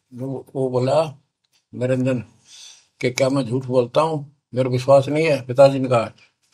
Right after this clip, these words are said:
उसका मुकुट पकड़ के हिला दिया। वो हिलने से वो पांच तत्व, तीन गुण निकले, वो लेकर बांध दिया।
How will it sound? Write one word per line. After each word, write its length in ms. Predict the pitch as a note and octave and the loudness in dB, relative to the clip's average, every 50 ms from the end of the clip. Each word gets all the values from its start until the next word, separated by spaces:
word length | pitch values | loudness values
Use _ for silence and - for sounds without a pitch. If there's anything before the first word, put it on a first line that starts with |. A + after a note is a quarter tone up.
| - - - - - - _ _ - | -20 -20 -20 -20 -20 -20 _ _ -6
उसका 220 | B2+ B2 C3+ C3 | -2 2 4 4
मुकुट 440 | B2 C3+ D3+ C#3+ - D#3+ C#3+ C#3+ - | 4 4 2 0 -2 -4 -4 -6 -8
पकड़ 240 | - - - G2+ G#2 | -8 -6 -6 -6 -2
के 120 | - C#3 | 0 0
हिला 240 | B2 G#2 G2+ A2 A2+ | 2 2 0 -2 -4
दिया। 320 | G#2+ A2 G2+ G2 G2 - - _ _ _ _ _ _ _ _ _ _ _ _ _ _ _ _ _ _ _ _ _ _ _ _ _ _ - | -4 -4 -4 -6 -6 -8 -12 _ _ _ _ _ _ _ _ _ _ _ _ _ _ _ _ _ _ _ _ _ _ _ _ _ _ -4
वो 100 | B2+ C3 | -2 0
हिलने 320 | B2 B2 B2+ D3+ D#3+ D#3+ | 0 0 2 2 2 2
से 140 | D#3 - C3+ | 2 2 2
वो 120 | C3 B2 - | 2 2 2
पांच 340 | - - C3 C3 B2+ - - | 2 2 2 2 2 0 -2
तत्व, 460 | A#2+ A2+ - C#3 C3 B2+ B2+ - - _ _ _ _ _ _ _ _ _ _ _ _ _ _ _ _ _ _ _ _ - | -4 -2 0 0 -2 -2 -4 -12 -20 _ _ _ _ _ _ _ _ _ _ _ _ _ _ _ _ _ _ _ _ -6
तीन 220 | - B2+ B2 B2 A#2 | -2 -2 0 0 -2
गुण 380 | A#2+ A#2+ B2 B2+ B2+ - - - _ _ _ _ _ - | -2 -4 -4 -6 -6 -8 -12 -18 _ _ _ _ _ -10
निकले, 440 | A#2 A#2 G#2 G#2+ G#2+ A2 G#2+ G2+ G#2 - | -8 -8 -8 -6 -6 -6 -6 -6 -8 -8
वो 160 | B2+ B2 B2 | -6 -4 -4
लेकर 300 | A#2+ A#2+ C3 B2+ B2+ C3+ | -2 -2 -2 -2 -2 -2
बांध 240 | B2 A#2 A2 G2 F#2 | -2 -2 -4 -6 -8
दिया। 280 | E2+ F2 G2+ G#2 - | -10 -10 -8 -8 -10